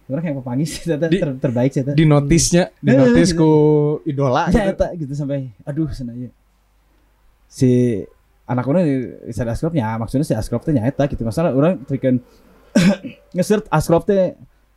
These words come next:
Speaker 1: bahasa naon gitu kan, itu hanya, ya, istilahnya bahasa, eh, mungkin di, di, di Inggris atau semen-, ya, se-, eh, Inggris atau Inggris pesisian gitu kan, Ashcroft teh kayak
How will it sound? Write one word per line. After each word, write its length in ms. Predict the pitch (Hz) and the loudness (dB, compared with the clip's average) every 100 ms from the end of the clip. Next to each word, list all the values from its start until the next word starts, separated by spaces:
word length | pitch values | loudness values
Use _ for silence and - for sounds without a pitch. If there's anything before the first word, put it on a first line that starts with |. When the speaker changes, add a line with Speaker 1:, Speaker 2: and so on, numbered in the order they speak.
| _ _ _ | _ _ _
Speaker 1:
bahasa 340 | 143 147 143 143 | -4 -2 0 2
naon 320 | 143 147 185 | 2 0 0
gitu 120 | 156 | -2
kan, 100 | 160 | -2
itu 140 | 165 151 | -4 -4
hanya, 480 | 143 123 123 120 - _ | -4 -6 -8 -14 -18 _
ya, 120 | 160 | -10
istilahnya 500 | 156 139 147 175 143 _ _ _ - _ | -6 -4 -2 -4 -6 _ _ _ -20 _
bahasa, 840 | 143 151 139 131 139 131 127 - _ _ _ _ _ _ _ _ _ _ - - _ _ _ | 2 4 4 4 2 4 2 -2 _ _ _ _ _ _ _ _ _ _ -20 -20 _ _ _
eh, 960 | 139 135 151 143 139 135 135 131 135 131 - _ _ _ | -10 -4 2 4 4 4 4 2 0 -2 -8 _ _ _
mungkin 260 | - 143 196 | -2 2 2
di, 180 | 185 151 - _ | 2 -2 -6 _
di, 160 | 147 135 123 | 0 0 0
di 160 | 135 135 135 123 | 0 0 0 -2
Inggris 360 | 143 135 127 180 | 2 2 4 0
atau 200 | 139 147 | -2 -8
semen-, 300 | - 127 120 | -4 -4 -4
ya, 280 | - 143 143 | -6 -4 -4
se-, 200 | 117 - - | -6 -10 -2
eh, 360 | 127 127 127 | 0 2 2
Inggris 320 | 139 135 139 156 | 4 4 4 2
atau 300 | 131 - 123 | -2 -2 -2
Inggris 280 | 123 127 127 | 0 -4 -6
pesisian 500 | 127 127 - 127 143 | -8 -8 -4 0 2
gitu 180 | 127 | 2
kan, 160 | 127 135 | 0 0
Ashcroft 280 | 110 - 120 | -2 -6 -6
teh 100 | 135 | -4
kayak 320 | 120 113 110 | -2 -4 -6